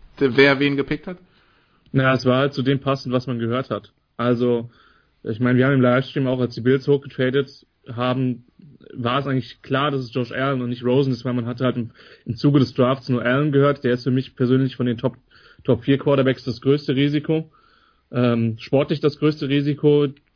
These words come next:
Speaker 2: was man von dem Off-Field hört, jetzt mal abgesehen von, von ein paar Tweets, die er in seiner Highschool-Zeit abgeschickt hat, das war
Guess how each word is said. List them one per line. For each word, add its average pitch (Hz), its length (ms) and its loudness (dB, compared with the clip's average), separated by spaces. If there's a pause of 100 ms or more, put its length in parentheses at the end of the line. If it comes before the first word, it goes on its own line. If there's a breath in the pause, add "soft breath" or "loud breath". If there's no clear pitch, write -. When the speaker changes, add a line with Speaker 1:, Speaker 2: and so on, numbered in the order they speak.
(120)
Speaker 2:
was 131 180 0
man 131 160 0
von 127 160 -2
dem 123 220 2
Off-Field 139 400 -2
hört, 135 160 2
jetzt 123 120 -6
mal 127 120 -2
abgesehen 127 440 -2
von, 120 320 -6 (120)
von 131 120 -2
ein 117 60 -2
paar 117 180 -4
Tweets, 147 380 0
die 127 140 4
er 120 160 0 (260 loud breath)
in 123 80 -6
seiner 127 220 2
Highschool-Zeit 131 580 -2
abgeschickt 131 480 -8
hat, 127 240 -4 (380 soft breath)
das 110 160 -2
war 127 160 2